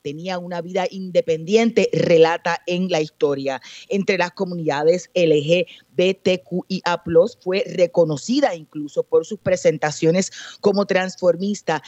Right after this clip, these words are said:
y cuenta que interpretaba canciones de bolero de Lucy Faverí y Ruth Fernández y que con sus espectáculos también recaudaba fondos para la iglesia de Puertas Abiertas a la que asistía.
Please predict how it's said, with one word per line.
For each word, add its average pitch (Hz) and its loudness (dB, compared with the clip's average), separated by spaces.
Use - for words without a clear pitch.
y 247 -2
cuenta 269 0
que 214 -6
interpretaba 190 -4
canciones 160 -4
de 175 0
bolero 170 6
de 160 2
Lucy 220 -4
Faverí 175 2
y 185 2
Ruth 214 2
Fernández 175 0
y 196 -10
que 196 0
con 185 -2
sus 247 -8
espectáculos - -2
también 165 -2
recaudaba 170 0
fondos 214 -2
para 160 -2
la 147 -2
iglesia 160 4
de 170 6
Puertas 160 -4
Abiertas 165 0
a 190 0
la 196 -2
que 165 -2
asistía. 135 -4